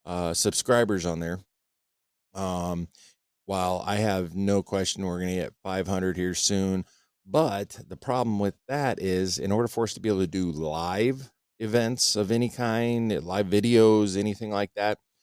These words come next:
we have to have a thousand subscribers, which is an awful lot of subscribers. So, um, let's just focus on the first stage of hitting five hundred. So those that have, and if you're listening to this podcast and you also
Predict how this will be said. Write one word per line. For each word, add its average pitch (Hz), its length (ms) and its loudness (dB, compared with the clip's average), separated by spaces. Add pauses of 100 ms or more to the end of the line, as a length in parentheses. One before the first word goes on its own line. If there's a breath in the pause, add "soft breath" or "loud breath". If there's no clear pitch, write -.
(260)
we 156 60 0
have 143 80 -2
to 117 60 2
have 98 100 4
a 82 60 -2
thousand 92 540 -2
subscribers, 78 800 -6
which 85 180 -6
is 73 220 -8 (100)
an 78 120 -16 (160)
awful 98 480 -4
lot 76 280 -4
of 73 200 -8 (180)
subscribers. 80 640 -6
So, 113 260 6 (640 loud breath)
um, 101 460 2
let's 143 160 4
just 156 160 2
focus 131 260 2
on 117 160 4
the 104 320 2 (160)
first - 340 -6
stage 107 540 0
of 85 100 0
hitting 110 300 -2
five 117 300 -2
hundred. 110 420 -2 (160)
So 92 400 0 (400 loud breath)
those 127 260 6
that 107 180 4
have, 120 360 2
and 123 100 2
if 98 120 -2
you're 101 120 2
listening 107 360 0
to 117 100 -6
this 101 160 -2
podcast 113 760 -2
and 92 340 0
you 92 300 -2
also 92 640 2